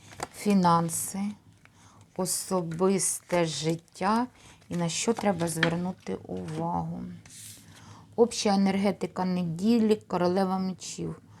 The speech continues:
Холодна логіка, струк-, не сюсю-пусю. Знаєте, такі будете, е, сказав, як відрізав. М,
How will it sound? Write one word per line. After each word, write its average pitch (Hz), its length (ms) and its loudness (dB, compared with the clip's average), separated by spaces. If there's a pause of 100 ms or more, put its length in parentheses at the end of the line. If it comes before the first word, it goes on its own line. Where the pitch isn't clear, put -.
(540)
Холодна 202 920 6
логіка, 190 1000 4 (420)
струк-, 190 400 -2 (120)
не 220 160 10
сюсю-пусю. 233 1040 2
Знаєте, 226 440 4
такі 175 320 -6
будете, 156 540 0 (600)
е, 160 920 2 (800)
сказав, 269 500 8
як 240 200 8
відрізав. 151 540 -2 (360)
М, 170 720 0